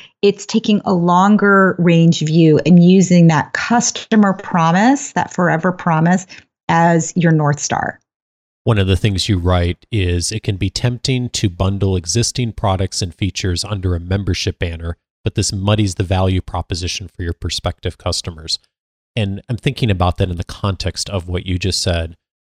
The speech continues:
Speaker 2: of this tendency sometimes to kind of put something together and to start with what you're already doing. But what I'm hearing you say is actually take a step back first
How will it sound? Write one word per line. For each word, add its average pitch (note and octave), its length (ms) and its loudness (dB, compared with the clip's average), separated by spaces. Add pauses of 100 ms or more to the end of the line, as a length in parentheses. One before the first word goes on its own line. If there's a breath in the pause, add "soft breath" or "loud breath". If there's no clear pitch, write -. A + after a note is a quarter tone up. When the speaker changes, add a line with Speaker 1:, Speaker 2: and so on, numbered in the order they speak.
(120)
Speaker 2:
of F2 420 -2 (460)
this G2+ 220 0
tendency A2+ 540 0
sometimes F#2 520 -2
to G2 140 -4
kind G2 220 -2
of - 100 -6
put - 160 -2
something F#2+ 340 -4
together E2+ 600 -2 (400)
and F#2+ 260 -4
to - 120 -2
start A2+ 320 0
with G#2 180 -2
what G2 180 -4
you're F#2+ 140 0
already E2+ 260 -2
doing. E2 500 -2 (120)
But A2 160 -2
what A#2 100 0
I'm G#2 260 -2
hearing D3 340 0
you F2+ 120 0
say F2+ 280 -2
is F2+ 560 -2 (480)
actually G#3 420 -2
take - 320 -6
a G#3 60 0
step - 400 -4
back F#2 260 -2
first - 540 -6